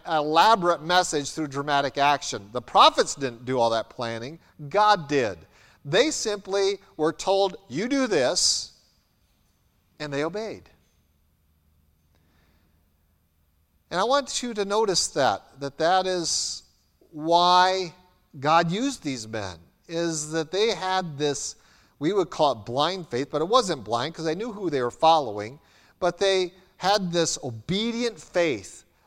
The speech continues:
that submitted. And it was dramatic to have God come in and to say, "Here's what you're gonna wear, here's what you're gonna eat, here's what you're gonna name your children, here's how you're going to live, here's where you're going to live,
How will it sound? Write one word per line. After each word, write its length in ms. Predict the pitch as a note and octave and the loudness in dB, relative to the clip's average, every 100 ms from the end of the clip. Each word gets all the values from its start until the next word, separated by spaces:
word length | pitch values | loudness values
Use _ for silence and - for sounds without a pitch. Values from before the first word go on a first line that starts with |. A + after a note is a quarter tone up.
| _ | _
that 220 | - D#3+ | -6 -4
submitted. 800 | - - F3 E3+ G#3+ C4 B2+ F#2 G#2 _ _ _ _ - | -2 -2 -2 -2 -4 -4 -8 -12 -20 _ _ _ _ -8
And 460 | F#3+ F#3 E3+ D#3+ D3 _ _ _ | -4 -2 -2 -6 -12 _ _ _
it 100 | F3+ | -4
was 200 | G3+ F3 | -2 -2
dramatic 800 | D#3+ F3+ F3 A3 B3+ C#3+ - - _ | -4 -2 0 0 -4 -8 -12 -20 _
to 400 | - E3 D#3 D3 | -4 -2 -2 -4
have 280 | D#3 D#3+ C#3 | -4 -4 2
God 340 | D3+ F3+ F3 | 2 2 0
come 220 | - F#3 | -4 -2
in 240 | A3 A#3+ F3 | 0 -2 -4
and 140 | D3+ | -6
to 100 | D3+ | -4
say, 400 | - E3+ D#3+ D#3 - _ | -2 0 0 -2 -10 _
"Here's 220 | F3+ F#3+ | 0 0
what 200 | G3 F#3+ | 0 -6
you're 80 | G#3 | -4
gonna 180 | G3+ G#3 | -4 0
wear, 380 | G#3+ B3+ F3 A#2 | 0 0 0 -4
here's 240 | F3+ F#3+ | -6 -4
what 180 | G3+ - | -8 -6
you're 100 | G#3 | -6
gonna 140 | G#3+ | -6
eat, 200 | A#3+ A3 | -6 -4
here's 160 | D#3+ G3 | -4 -4
what 180 | F#3+ - | -6 -4
you're 100 | G#3+ | -4
gonna 100 | G3+ | -4
name 160 | A3 | -4
your 120 | A3+ | -6
children, 500 | A3 - C4+ A#3+ G2 - - - | -4 -2 0 -2 -6 -12 -20 -20
here's 300 | - A3 A3+ | -2 -2 0
how 160 | G3 G#3+ | 0 0
you're 160 | A3+ G#3+ | 0 -2
going 240 | G#3+ A#3 | -2 -2
to 80 | A3+ | -8
live, 420 | A3 C#4 B3 A2+ | 2 4 4 0
here's 240 | D3 G3 E3 | -2 -2 0
where 160 | G#3+ | 0
you're 180 | D4+ C#4 | 0 -2
going 220 | F3 D3+ | 0 0
to 80 | C3+ | 0
live, 420 | B2 B2 G#2+ F#2+ | 0 0 0 -6